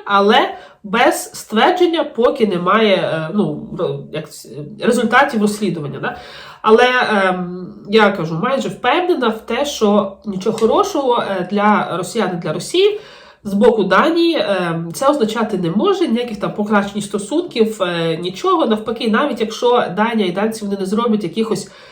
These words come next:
е, таких гучних висловів, як роблять балканські країни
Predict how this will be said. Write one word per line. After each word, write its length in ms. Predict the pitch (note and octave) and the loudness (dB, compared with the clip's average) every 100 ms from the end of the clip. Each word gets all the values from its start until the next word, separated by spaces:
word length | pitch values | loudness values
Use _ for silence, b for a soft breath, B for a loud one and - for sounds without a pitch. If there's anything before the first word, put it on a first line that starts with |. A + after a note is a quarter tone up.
| B B B | B B B
е, 140 | G3 | -4
таких 340 | F#3 - B3 - | -2 -6 -6 -4
гучних 640 | G3+ G#3 G#3 B3 C4 - | 2 2 2 -4 -8 -4
висловів, 480 | G3 C#4+ - G3+ F#3+ | -4 -2 0 0 0
як 200 | F#3+ - | -2 2
роблять 380 | A3 A3 F#3 F#3 | 4 4 2 -2
балканські 480 | F3 G3 A3 - | -4 -2 -2 -4
країни 640 | G#3 E3+ F3+ B3+ D#4 G#3 | -8 -6 -2 -2 0 -2